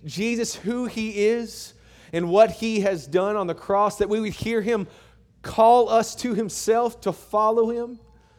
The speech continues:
and that, Lord, his glory would be more than enough for our hearts to listen to him,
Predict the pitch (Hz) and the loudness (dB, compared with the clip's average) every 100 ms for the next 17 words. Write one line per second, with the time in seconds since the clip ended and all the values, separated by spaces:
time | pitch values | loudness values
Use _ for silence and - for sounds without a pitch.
0 | _ _ _ _ _ _ _ _ - 147 | _ _ _ _ _ _ _ _ -10 -6
1 | 156 151 160 175 160 - 202 196 - 123 | -2 -2 2 2 2 0 0 0 -2 -14
2 | 151 147 165 160 143 120 107 123 131 123 | -10 -4 -2 0 0 -2 -6 -6 -6 -8
3 | 135 156 165 139 127 120 110 - 113 104 | -6 -2 -2 -2 -6 -8 -10 -10 -8 -6
4 | 101 107 95 - _ - - - _ _ | -8 -12 -18 -20 _ -20 -20 -20 _ _
5 | _ _ _ _ _ _ _ _ _ _ | _ _ _ _ _ _ _ _ _ _
6 | - _ _ - 160 135 147 165 - 147 | -20 _ _ -6 -4 -2 -2 -2 -4 -12
7 | 120 120 117 98 | -12 -14 -12 -12